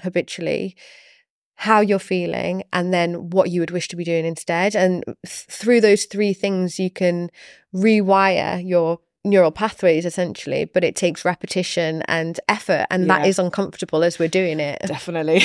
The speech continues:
Speaker 2: <laughs> It's uncomfortable, but it's also, like, I guess the perspective, thank you, that was really helpful. This perspective of, like, if just try it every now and
Speaker 1: Mm.
Speaker 2: again, and if you don't have to do it all the
Speaker 1: Exactly,
Speaker 2: time,
Speaker 1: not all
Speaker 2: but
Speaker 1: the
Speaker 2: just
Speaker 1: time.
Speaker 2: start the try, isn't
Speaker 1: Mm-hmm.
Speaker 2: it? Trying process. Um, but that's really, really interesting. Um, I've got one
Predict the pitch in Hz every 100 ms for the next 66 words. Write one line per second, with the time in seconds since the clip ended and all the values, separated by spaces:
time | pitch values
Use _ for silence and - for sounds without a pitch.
0 | - - 254 220 208 196 185 185 175 -
1 | 160 - 403 190 175 156 151 165 165 -
2 | 156 - - - 156 156 147 143 151 156
3 | 147 151 147 - 139 123 - - - 151
4 | 156 - 151 147 139 - 147 160 - -
5 | 131 131 131 143 135 131 220 254 262 202
6 | 180 143 160 160 - 156 147 143 - 147
7 | 143 196 - 156 139 175 170 180 - 160
8 | 165 160 160 170 156 127 - - 165 131
9 | 123 - - 202 175 - - 156 143 139
10 | - 135 135 - 113 135 - 139 143 143
11 | - 160 147 135 147 139 135 - - -
12 | 147 - - - - 170 170 160 156 156
13 | 160 - _ - 175 196 180 180 175 147
14 | 151